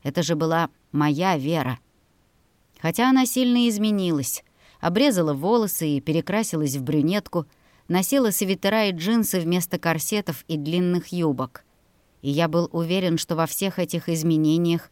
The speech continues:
виноват Кирилл. В конце первого курса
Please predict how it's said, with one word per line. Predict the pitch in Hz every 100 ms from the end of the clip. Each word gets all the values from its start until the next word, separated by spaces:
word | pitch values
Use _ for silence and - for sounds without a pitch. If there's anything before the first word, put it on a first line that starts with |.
| _ -
виноват | 165 165 156 160 -
Кирилл. | - 170 156 131 107 _ _ _ _ _ _ _ _
В | -
конце | - 190 185 240
первого | 240 233 214 208 196
курса | - 269 254 - 120